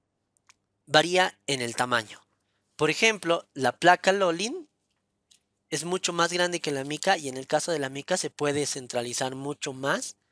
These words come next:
a través del protobar, ¿no? Por ejemplo, lo voy a activar acá mi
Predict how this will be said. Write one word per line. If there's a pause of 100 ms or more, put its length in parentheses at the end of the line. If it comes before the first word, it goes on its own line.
(320)
a
través (220)
del (1300)
protobar,
¿no? (180)
Por
ejemplo,
lo
voy
a
activar
acá
mi